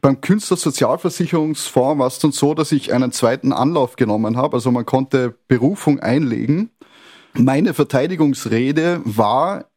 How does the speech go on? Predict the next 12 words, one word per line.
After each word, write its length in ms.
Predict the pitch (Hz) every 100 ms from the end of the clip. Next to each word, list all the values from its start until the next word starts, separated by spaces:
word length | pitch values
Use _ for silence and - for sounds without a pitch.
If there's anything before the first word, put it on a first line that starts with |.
| _
im 140 | 135 139
Grunde 320 | 117 156 175
genommen, 380 | 156 139 147 156
dass 160 | 143
ich 100 | 143
gesagt 380 | - 131 135 -
habe, 100 | 147
die 140 | - 135
größten 500 | 135 175 - 185 -
Künstler 480 | - 185 - 170
der 140 | 147 143
Geschichte, 720 | 131 - 170 - 135 170